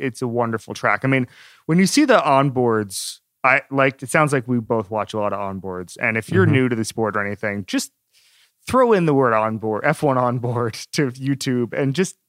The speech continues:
Speaker 1: get a beer and just spend two hours
Speaker 2: Yeah.
Speaker 1: just watching these things because they're unlike anything you've ever seen. And you get to see,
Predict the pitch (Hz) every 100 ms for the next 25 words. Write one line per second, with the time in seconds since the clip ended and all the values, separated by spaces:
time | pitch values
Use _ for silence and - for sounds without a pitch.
0 | _ - - - - _ - 165 143 123
1 | 127 131 120 143 143 151 - - 185 190
2 | - 175 139 131 123 104 104 120 117 120
3 | 113 - - 110 107 - 143 135 185 160
4 | 190 190 165 123 123 127 123 113 110 107
5 | 98 95 104 101 107 127 151 202 277 -
6 | - 147 156 143 135